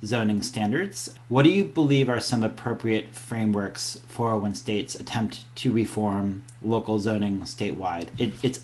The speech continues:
evident to me, based on my observation of the A D U market, that the legislation that has occurred in Oregon and California has been extremely effective. Tell us your thoughts about that.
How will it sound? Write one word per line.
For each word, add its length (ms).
evident 400
to 120
me, 320
based 560
on 640
my 220
observation 560
of 280
the 200
A 20
D 80
U 100
market, 540
that 320
the 100
legislation 800
that 120
has 120
occurred 460
in 120
Oregon 560
and 160
California 460
has 100
been 220
extremely 560
effective. 640
Tell 200
us 140
your 100
thoughts 280
about 300
that. 260